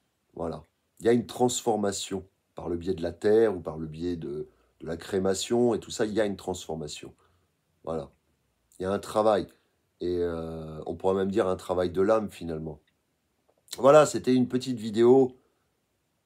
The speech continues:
pour vous dire, laissez-vous porter par la vie. Ce qui doit arriver arrivera. Et, euh, et ne pas forcer les choses.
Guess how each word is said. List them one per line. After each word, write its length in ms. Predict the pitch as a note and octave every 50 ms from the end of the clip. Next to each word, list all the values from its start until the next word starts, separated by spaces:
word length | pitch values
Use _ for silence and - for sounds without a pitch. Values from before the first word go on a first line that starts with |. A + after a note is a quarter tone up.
| _ _ _ -
pour 120 | G2+ G#2+
vous 140 | G#2+ A2+ A#2+
dire, 200 | A2+ B2 C#3 A#2
laissez-vous 460 | A2 A#2 A#2 - - B2 A2 A2+ A#2+
porter 360 | A#2 - A#2+ A#2 - - B2
par 200 | A2 - A2 G2
la 140 | G2+ G2 G2
vie. 300 | F#2+ G2 G2+ A2 A2+ A2 _ _ _ _ _ _ _ _ _ _ _ _ _
Ce 200 | - - - -
qui 140 | - - D3+
doit 240 | C3+ C#3 C#3+ C3+ B2
arriver 300 | G#2+ G#2 G#2 G2+ G#2 A2
arrivera. 640 | G2+ E2+ E2+ F2 E2+ E2 D#2+ F2+ F#2+ G2+ A2+ A2 _ _ _ _ _ _ _ _ _
Et, 240 | - F#2 F#2 F#2 F2+
euh, 680 | F2+ F2 E2+ E2+ E2+ E2+ E2 D#2+ D#2+ D#2+ D#2+ D#2 D2+ D2+ D2+ - _ _ _ _ _ _ _ _ _ _ _ _ _ _ _ _ _ _ _ _ _ _ _ _ _ _ _ _ _ _ _ _ _ _ _ _ _ _ _ _ _ _ _ _ _ _ _ _ -
et 200 | G#2 A2+ A#2+ B2
ne 140 | B2 B2+ B2
pas 200 | B2+ D#3+ D#3 D#3
forcer 340 | - D3 - - - C3+
les 100 | A#2 A#2+
choses. 460 | A#2 - - B2+ B2 A2+ F#2+ D#2+ -